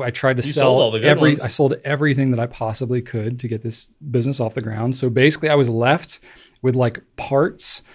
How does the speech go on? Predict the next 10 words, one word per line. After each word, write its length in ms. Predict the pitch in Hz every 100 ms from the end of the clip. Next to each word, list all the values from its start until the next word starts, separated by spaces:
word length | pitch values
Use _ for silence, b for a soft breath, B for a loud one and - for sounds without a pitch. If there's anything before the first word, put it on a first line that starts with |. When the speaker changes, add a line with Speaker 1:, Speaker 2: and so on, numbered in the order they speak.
| B B
Speaker 1:
and 400 | 135 131 123 113
broken 600 | 113 117 135 131 151 147
prototypes 920 | 143 - 135 135 143 139 135 135 - -
and 440 | 131 123 120 113
the 160 | 107 113 - -
ugliest 460 | 139 143 135 123 -
crap 320 | - 113 -
that 180 | 131 -
couldn't 400 | - 147 123 123
sell 580 | - 117 107 123 131